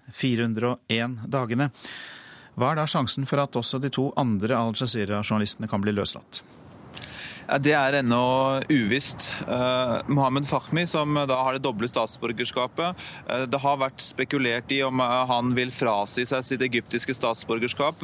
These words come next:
Speaker 2: bare ha, beholde det kanadiske, og på den måten, eh, skape en åpning for å bli deportert. Eh, mens Bahar Mohammed, eh, som, eh, var produsent i, eh, for Al Jazeera og dette,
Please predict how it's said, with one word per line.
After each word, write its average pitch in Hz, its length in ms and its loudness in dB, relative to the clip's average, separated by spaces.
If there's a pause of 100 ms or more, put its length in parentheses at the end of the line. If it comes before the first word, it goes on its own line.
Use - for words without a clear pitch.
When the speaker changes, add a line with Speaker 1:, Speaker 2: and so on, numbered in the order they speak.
(100)
Speaker 2:
bare 113 340 2
ha, 117 120 2 (120)
beholde 117 560 0
det 120 80 -2
kanadiske, 123 680 0 (260)
og - 80 -2
på 147 160 2
den 120 160 2
måten, 127 560 0 (320)
eh, 120 560 0
skape 127 320 0
en 127 80 -2
åpning 120 480 0
for 123 160 0
å 120 80 -2
bli 117 240 2
deportert. 139 640 -2 (300)
Eh, 135 140 2
mens 143 340 -2 (100)
Bahar 131 320 0
Mohammed, 135 640 -2
eh, 131 300 0
som, 131 340 0
eh, 127 240 0 (280)
var 120 160 2
produsent 135 760 -2
i, 123 400 2
eh, 127 220 2
for 123 160 0
Al 123 100 2
Jazeera 127 580 0
og 123 180 0
dette, 123 460 0